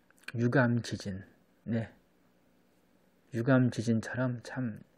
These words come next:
일본에 대해서 저 유감입니다. 참 유감이에요. 참 일본에 대해서는 유감이고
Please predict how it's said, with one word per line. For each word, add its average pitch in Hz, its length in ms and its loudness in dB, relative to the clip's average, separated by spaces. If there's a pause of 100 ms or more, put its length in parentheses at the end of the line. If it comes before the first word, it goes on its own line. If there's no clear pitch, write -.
(260)
일본에 113 440 2
대해서 98 300 -2
저 107 120 -2
유감입니다. 107 800 0 (760)
참 104 200 -12
유감이에요. 104 600 -12 (600)
참 104 220 -12
일본에 120 400 4
대해서는 110 340 -2
유감이고 113 580 0